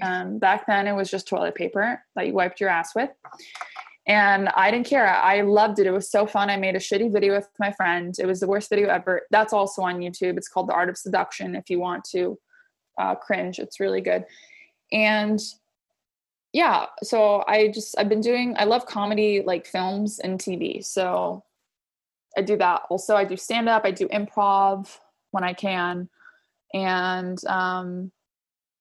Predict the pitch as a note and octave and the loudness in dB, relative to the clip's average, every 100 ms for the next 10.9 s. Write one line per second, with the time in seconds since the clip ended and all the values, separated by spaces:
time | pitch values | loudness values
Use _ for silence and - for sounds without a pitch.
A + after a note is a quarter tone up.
0 | _ _ - G#3 - C#4 F#3 - G#3+ G#3+ | _ _ -6 -4 2 2 2 0 2 2
1 | G#3+ A3+ G3+ G3 F#3 G3 G3 - F#3+ - | 2 2 4 2 0 -2 -2 -2 -4 -4
2 | G3+ F#3 F3+ F#3 - F#3+ F#3 F3+ - - | -6 -6 -6 -8 -6 -2 -2 -2 -4 -4
3 | F#3 F#3 G3 F#3+ G#3 F#3 F#3 F#3 F#3 F#3+ | -4 -4 -8 -6 -4 -4 -4 -4 -8 -10
4 | _ - _ _ _ - G3 G3 F#3+ F#3+ | _ -20 _ _ _ -4 0 0 0 -2
5 | F3+ - F#3+ F#3 F#3 F3+ F3+ F3+ F3+ F3 | -4 -2 0 2 2 0 -2 -2 -4 -4
6 | F3 F3 F3+ - G3+ G3+ G3 - G#3+ F3+ | -6 -8 -12 -8 0 2 2 -2 -6 -4
7 | F3+ F3+ F#3 - - - - _ _ _ | -2 0 0 -2 -10 -10 -14 _ _ _
8 | _ _ _ _ _ _ _ _ _ _ | _ _ _ _ _ _ _ _ _ _
9 | _ _ - E3+ - - F3 F3 G3 F3+ | _ _ -6 -6 -4 -2 0 -2 -2 -4
10 | G3 F3 F3+ F3+ - - - - | -4 -4 -6 -10 -14 -14 -14 -18